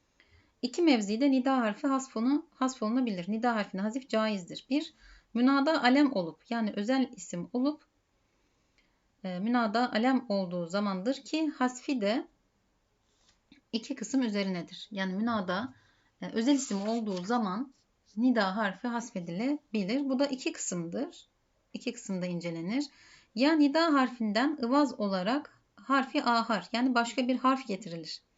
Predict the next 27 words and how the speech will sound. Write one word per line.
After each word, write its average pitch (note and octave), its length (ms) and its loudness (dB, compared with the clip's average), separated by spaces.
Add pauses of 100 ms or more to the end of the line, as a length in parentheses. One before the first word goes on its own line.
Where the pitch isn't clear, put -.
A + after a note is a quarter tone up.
(420)
Allahümme B3+ 600 4
gibi. E3+ 320 -6 (460)
Aslında B3 400 2
ya G#3 220 2
Allahu G3 400 -2
idi. C4+ 280 0
Kesret-i A#3+ 400 -4
istimalinden G#3 720 -2
dolayı F3 300 -4
ya G3 200 -2
hasfolundu. B3+ 720 0 (480)
Ivaz B3+ 240 4
olarak G#3+ 400 0
mimi B3+ 340 2
müşeddede A3+ 580 0
getirildi. G3+ 580 -2
Allahümme G3+ 560 0
oldu. E3+ 420 -6 (1400)
Evet. G3+ 220 -4 (240)
Ya G#3+ 240 0
Allahü. G#3+ 680 -2 (320)
Yine G#3 280 -2
bunu G3+ 100 -4
anlat-, G3+ 300 -6 (420)
bunu G3+ 300 -6
bir G#3 160 -6
önceki, F#3+ 500 -8